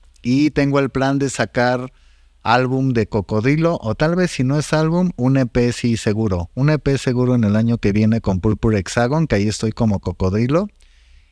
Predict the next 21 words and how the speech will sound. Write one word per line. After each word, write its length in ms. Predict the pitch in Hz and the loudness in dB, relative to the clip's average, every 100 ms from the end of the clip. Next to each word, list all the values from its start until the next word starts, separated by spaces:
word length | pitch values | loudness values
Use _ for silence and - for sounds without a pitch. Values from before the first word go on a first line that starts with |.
| _ | _
Y 320 | - 135 180 | 0 2 4
la 180 | 190 156 | 2 2
meta 400 | 127 151 - 170 | 2 0 0 0
máxima, 640 | 160 151 165 - 160 156 | 0 0 -2 -2 0 0
padrino, 680 | 156 160 151 156 156 165 220 - | 0 0 0 0 0 0 0 0
que 140 | - | -2
esa 220 | 117 - | 0 0
es 80 | 131 | -2
la 180 | 127 117 | 0 -2
que 320 | - 101 95 | 0 -2 0
me 100 | 98 | 2
emociona 600 | 98 98 98 120 120 123 | 2 0 -2 -2 0 2
mucho, 500 | 120 120 117 151 190 - - _ - - _ _ _ | 2 0 0 0 -2 -4 -14 _ -20 -20 _ _ _
eh, 240 | 95 95 | -2 2
no 180 | 113 139 | 2 2
porque 240 | 156 131 | 2 0
las 160 | 120 110 | 0 0
demás 240 | 113 127 | 2 0
no 120 | 131 135 | 0 0
me 100 | 135 | 0
emocionen, 680 | 117 107 135 143 165 185 | 0 0 0 0 0 -2